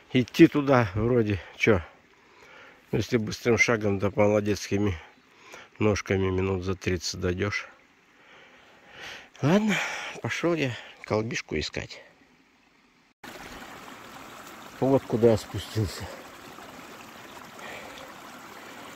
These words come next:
Здесь ручей набирает обороты. Там он внизу.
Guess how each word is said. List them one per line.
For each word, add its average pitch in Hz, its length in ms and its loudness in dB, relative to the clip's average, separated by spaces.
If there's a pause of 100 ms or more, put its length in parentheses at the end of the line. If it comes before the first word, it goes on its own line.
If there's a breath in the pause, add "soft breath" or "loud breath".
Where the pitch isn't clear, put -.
(260)
Здесь 131 280 8
ручей 120 420 8 (1400)
набирает 113 540 10
обороты. 117 500 10 (3000)
Там 117 200 10
он 113 140 10
внизу. 113 460 10